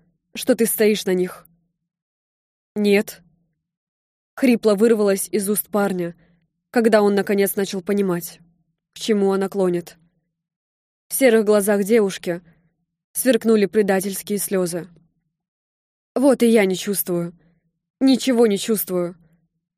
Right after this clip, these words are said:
А мне хочется всепоглощающей любви и страсти, которая захлестнет меня с головой.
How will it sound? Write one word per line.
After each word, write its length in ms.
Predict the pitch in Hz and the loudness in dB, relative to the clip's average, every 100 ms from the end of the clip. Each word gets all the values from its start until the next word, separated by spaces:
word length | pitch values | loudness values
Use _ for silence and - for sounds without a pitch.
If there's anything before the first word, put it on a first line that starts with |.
| _ _ - | _ _ 0
А 100 | 262 | 2
мне 180 | 233 220 | 4 2
хочется 420 | 254 240 208 202 | 0 -2 -4 -6
всепоглощающей 840 | - 196 208 208 - 208 208 - | -6 -4 -2 -2 0 0 0 -2
любви 420 | 208 196 208 190 - | -2 -2 -2 -4 -6
и 80 | 208 | -12
страсти, 640 | - 208 196 - 190 175 - _ _ _ _ _ _ - | -4 -2 -2 -6 -10 -12 -16 _ _ _ _ _ _ -2
которая 360 | 277 233 214 | 2 4 2
захлестнет 600 | 208 214 226 - 226 - | 2 -2 -2 0 -2 0
меня 180 | 202 190 | -2 -2
с 80 | 180 | -2
головой. 500 | 190 196 202 180 | -2 -2 -2 -6